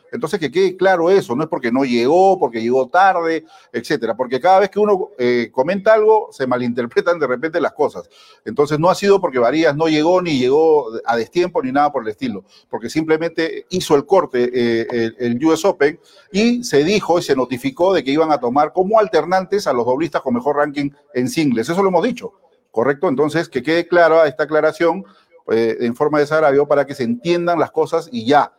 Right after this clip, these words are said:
el tema Varías en Estados Unidos quedó cerrado y hay que poner toda la buena vibra para que nuestra primera raqueta nacional pueda llegar de la mejor forma a Europa y poder competir en este chan-, en este Challenger ciento veinticinco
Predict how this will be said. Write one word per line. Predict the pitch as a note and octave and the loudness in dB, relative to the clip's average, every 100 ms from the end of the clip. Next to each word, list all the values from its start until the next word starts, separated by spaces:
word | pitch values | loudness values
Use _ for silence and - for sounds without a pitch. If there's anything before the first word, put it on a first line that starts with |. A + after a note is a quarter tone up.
| _ | _
el | A2 A2+ | -8 -4
tema | D3 D#3 | -2 2
Varías | C#3 D3+ E3 D#3+ - | 2 2 0 0 -4
en | C3 A#2+ | -4 -2
Estados | A#2+ D#3+ C3+ | 0 0 0
Unidos | D3+ D#3+ | -2 -2
quedó | - D3 | 0 -2
cerrado | C#3+ D3+ F#3 E3 C#3+ D#3 _ _ _ | 0 0 4 6 6 2 _ _ _
y | C#3 | 0
hay | C#3+ | 0
que | D3+ | 0
poner | B2+ D3+ D3+ - | -2 -2 -2 0
toda | G3+ F#3+ | 2 2
la | E3 | 2
buena | F3+ E3+ | 0 0
vibra | F3+ F3+ F3 | 2 2 2
para | C#3 | 0
que | B2 | -2
nuestra | B2 - A#2+ | -6 -4 -6
primera | B2 C#3+ C#3+ | -4 -4 -4
raqueta | C3+ D3 C#3+ | -4 -4 -4
nacional | C3+ B2+ D3 C#3+ | -4 -4 -4 -2
pueda | D3+ D3+ D3+ D3+ | 0 2 2 0
llegar | A#2+ A#2+ A#2+ C#3 D3+ - _ _ | -2 -2 2 2 0 -4 _ _
de | C3 | -2
la | A#2+ | -2
mejor | A#2+ C#3 | -2 -4
forma | - D#3 D3 C#3+ C#3+ | -2 -2 0 0 0
a | C#3 | 0
Europa | D3+ A#3 A3 D#3+ F#3 D#3+ | 2 4 2 2 0 0
y | |
poder | D3 C#3 C#3+ | -2 -2 -2
competir | C#3+ B2 C#3 C#3+ | -4 -4 -4 -2
en | C3+ | -2
este | C3 C3 B2 | -2 -2 -2
chan-, | C#3+ C#3+ C#3+ | -2 -4 -2
en | B2+ B2+ | -4 -4
este | C3+ C3 | -6 -6
Challenger | D3 C#3+ C#3 B2 | -4 -2 -2 -4
ciento | C#3+ C#3 C3 | -4 -2 -2
veinticinco | B2 A#2+ D3 C3 C#3 | -2 -4 -4 0 0